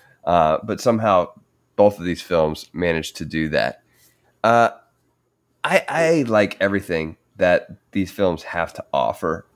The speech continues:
for the most part. I do think I give the series a slight edge when it comes to just that feeling of raw energy that comes from a new creator. Um,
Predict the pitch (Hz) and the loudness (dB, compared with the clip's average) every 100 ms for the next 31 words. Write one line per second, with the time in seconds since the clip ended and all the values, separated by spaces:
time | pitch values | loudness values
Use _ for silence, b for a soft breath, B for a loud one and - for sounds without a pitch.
0 | - 92 80 76 73 - - 71 - 98 | -8 -4 -2 0 -2 -4 0 0 0 -2
1 | 95 110 113 110 113 95 90 82 92 80 | -2 0 0 0 -2 0 -2 0 -4 -4
2 | 82 92 90 85 76 - - 73 80 85 | -8 -4 -2 -2 -4 -6 -6 -4 -2 -2
3 | - 80 78 69 - b b b b - | -2 0 0 -4 -10 b b b b -2
4 | 131 - 147 139 - 113 110 104 - - | -2 2 0 0 -4 -2 0 0 -2 -12
5 | _ 101 - - 110 110 107 98 92 - | _ 0 0 -2 0 2 2 0 0 0
6 | 104 87 87 85 - - _ _ _ - | 4 6 4 2 -6 -18 _ _ _ -2
7 | 92 92 - 90 90 92 104 90 85 - | 2 2 2 0 0 0 0 0 0 0
8 | 90 85 - 90 82 80 85 82 - 87 | 0 0 -2 -2 0 0 -2 -4 -6 -4
9 | 78 80 92 113 - _ b b _ 80 | -2 0 0 -2 -8 _ b b _ -2
10 | 78 78 78 | 0 0 -4